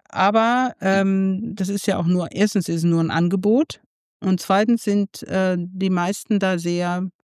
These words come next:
Speaker 1: erstaunt und nehmen es dankbar an. Und was da an,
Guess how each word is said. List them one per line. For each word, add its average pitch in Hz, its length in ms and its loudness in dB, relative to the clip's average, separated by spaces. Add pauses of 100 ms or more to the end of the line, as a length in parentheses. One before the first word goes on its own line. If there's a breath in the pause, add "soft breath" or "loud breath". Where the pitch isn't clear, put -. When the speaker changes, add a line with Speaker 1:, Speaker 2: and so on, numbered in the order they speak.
(160)
Speaker 1:
erstaunt 220 540 2
und 233 120 6
nehmen 202 240 2
es 185 160 -6
dankbar 190 480 -4
an. 226 380 0
Und 185 280 -4
was 185 320 -4
da 220 420 0 (460)
an, 170 580 0